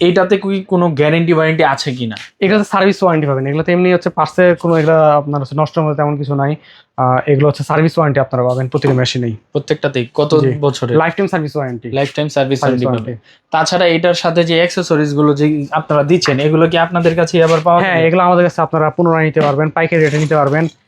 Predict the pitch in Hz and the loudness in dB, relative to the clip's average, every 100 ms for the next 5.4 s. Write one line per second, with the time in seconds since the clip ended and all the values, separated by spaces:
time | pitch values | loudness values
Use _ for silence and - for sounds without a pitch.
0 | _ - - 165 160 143 160 - 165 160 | _ -6 0 2 2 2 -2 -2 0 2
1 | 160 156 - 175 170 165 160 180 180 180 | 2 0 -2 -2 0 2 2 2 0 0
2 | 180 175 147 147 185 - 165 165 160 156 | 2 2 2 0 0 -2 0 2 2 2
3 | 156 147 143 156 143 156 175 208 _ _ | 2 0 -2 -4 -4 0 0 0 _ _
4 | - 151 156 147 127 113 113 98 _ 131 | -4 -2 2 2 0 -2 -10 -10 _ -14
5 | - 120 107 | -12 -12 -14